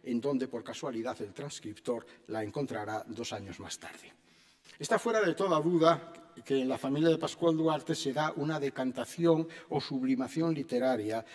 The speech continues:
de un relato enunciado, en definitiva, por un sujeto inculto, poco leído, de sensibilidad elemental.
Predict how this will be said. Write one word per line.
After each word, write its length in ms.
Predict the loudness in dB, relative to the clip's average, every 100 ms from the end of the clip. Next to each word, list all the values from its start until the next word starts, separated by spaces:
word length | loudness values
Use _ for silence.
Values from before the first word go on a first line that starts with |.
| -12
de 140 | 0 4
un 120 | 4
relato 480 | 4 0 0 0 0
enunciado, 680 | 2 0 -2 -2 -2 -2 -4
en 140 | -6
definitiva, 840 | -6 -8 -10 -10 -6 -4 -2 -4 -8 -18 -10
por 160 | -2 0
un 100 | 0
sujeto 600 | -4 -8 -4 -2 -2 -4 -2
inculto, 800 | -4 -4 -6 -8 -8 -6 -6 -6 -20 -14 -2
poco 280 | 0 2
leído, 580 | 2 2 0 -2 -2 -4 -12 -20 -12
de 260 | -6 -6
sensibilidad 840 | -4 -6 -6 -6 -6 -4 -4 -4 -4
elemental. 640 | -4 -2 -2 -2 -6 -8 -12